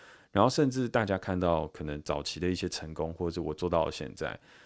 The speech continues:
很多人都以为我生长在一个很富裕的家庭，或者我是哪一个富豪的什么私生子啊，或什么等等的。所以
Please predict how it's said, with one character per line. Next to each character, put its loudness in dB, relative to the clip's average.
很 -4
多 4
人 4
都 8
以 2
为 0
我 -2
生 -4
长 -2
在 -2
一 -4
个 -4
很 -8
富 0
裕 4
的 0
家 -2
庭， -12
或 -6
者 -4
我 -4
是 -4
哪 -6
一 -8
个 2
富 -6
豪 -2
的 -4
什 -12
么 -12
私 -6
生 2
子 -6
啊， 0
或 -6
什 -10
么 -8
等 -8
等 -6
的。 -12
所 -2
以 -4